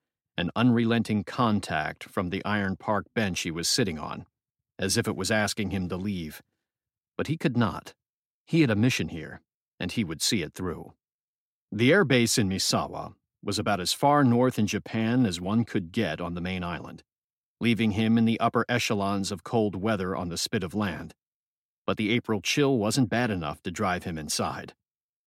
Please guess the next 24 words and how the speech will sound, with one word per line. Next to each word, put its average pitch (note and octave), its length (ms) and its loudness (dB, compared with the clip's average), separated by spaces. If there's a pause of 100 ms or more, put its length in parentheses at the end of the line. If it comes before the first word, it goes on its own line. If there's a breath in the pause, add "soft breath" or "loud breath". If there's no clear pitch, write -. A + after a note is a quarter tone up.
(240)
He A2+ 80 0
was F#2 160 -2
too A2+ 160 2
invested F#2 680 -2
in F2+ 120 -6
a E2 60 -6
small A#2 440 2
bud F2+ 320 -2
in D#2+ 140 -6
his E2+ 180 -4
ear. C#2+ 300 -10 (840)
Connected E3 360 4
to C3+ 160 4
a A#2 40 4
scanner F#2+ 600 0
tuned D3+ 340 2
to B2+ 100 -2
the G#2 180 -2
open A2 360 2
net G#2 220 0
air A2+ 220 2
traffic G#2 420 -2
control C3 420 0
frequencies F#2+ 720 -2